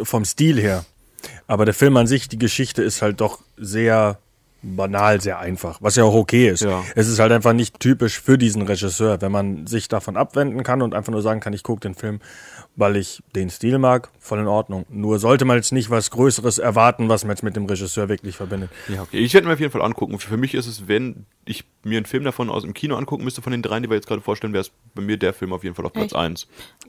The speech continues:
Speaker 3: Habt
Speaker 1: Ist
Speaker 3: ihr, ich weiß nicht, ob ihr das schon gewöhnt, äh, erwähnt habt, dass es eine Adaption eines Kriminalromans ist. Also
Speaker 1: Mhm.
Speaker 2: Okay.
Speaker 1: Das
Speaker 3: Hattet ihr schon
Speaker 1: ist
Speaker 3: gehört?
Speaker 1: Fingersmith?
Speaker 2: Nee,
Speaker 1: Nein, haben wir
Speaker 2: wusste
Speaker 1: nicht
Speaker 2: nicht.
Speaker 1: gesagt, aber Fingersmith oder
Speaker 3: Genau,
Speaker 1: sowas,
Speaker 3: von
Speaker 1: ja.
Speaker 3: Sarah Waters. Solange du lügst, hieß der.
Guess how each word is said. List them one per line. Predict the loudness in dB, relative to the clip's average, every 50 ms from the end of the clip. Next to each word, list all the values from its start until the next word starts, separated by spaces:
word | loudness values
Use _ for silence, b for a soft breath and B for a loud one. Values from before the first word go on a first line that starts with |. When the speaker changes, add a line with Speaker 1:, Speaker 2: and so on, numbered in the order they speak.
| -8 -6
Speaker 3:
Habt | -2 0
Speaker 1:
Ist | 0 0 2
Speaker 3:
ihr, | 0 0 0 -2
ich | -2 -2
weiß | -2 0 0
nicht, | -2 -2
ob | -2 -2
ihr | -2 0
das | 0 0
schon | 0 -2 -2
gewöhnt, | -2 0 0 0 0 -2 -4 -8 -8
äh, | -4 -4 -2 -2 -2 -4
erwähnt | -4 -4 -2 0 0 0 0 -2 -4
habt, | -6 -6 -6 -6
dass | -4 -2
es | -2 -2 -2
eine | 0 0 0 0 0
Adaption | 0 0 -2 -2 _ -2 0 0 0 0 0
eines | 0 0 -2 -2 -4
Kriminalromans | -4 -6 -4 -2 0 0 0 0 0 0 0 0 0 0 -2 -2 -2
ist. | -2 -2 -2 -2
Also | -4 -2 -2 -2
Speaker 1:
Mhm. | -2 -2 -2 -4 -6 -10 _ _
Speaker 2:
Okay. | -2 -2 0 2 2 2
Speaker 1:
Das | 4 4 4 2
Speaker 3:
Hattet | 2 0
ihr | 0 0
schon | 0 0 0
Speaker 1:
ist | 0 -2
Speaker 3:
gehört? | -4 -6 -6
Speaker 1:
Fingersmith? | -4 -4 -2 0 -2 -2 -2 0 2
Speaker 2:
Nee, | 4
Speaker 1:
Nein, | 4 4
haben | 4 4
wir | 4
Speaker 2:
wusste |
Speaker 1:
nicht | 2 2
Speaker 2:
nicht. | 2
Speaker 1:
gesagt, | 0 0 0 0
aber | 0 0
Fingersmith | 0 -2 0 0 0 2 2 0 0 0 -2 -4 -4 -6 -6 -6
oder | -2 0 0 0
Speaker 3:
Genau, | 2 2 0
Speaker 1:
sowas, | 0 0 -2 -2
Speaker 3:
von | -2 -2
Speaker 1:
ja. | 0
Speaker 3:
Sarah | 0 0 0 0 0 0 0 0
Waters. | 0 -2 -2 -2 -4 -6 -4 -4 -4 -2
Solange | 0 0 2 2 0 0 -2
du | -2 -2
lügst, | -2 -2 -2 0 -2 -2 -2
hieß | -2 -4 -2 -2
der. | -2 -4 -6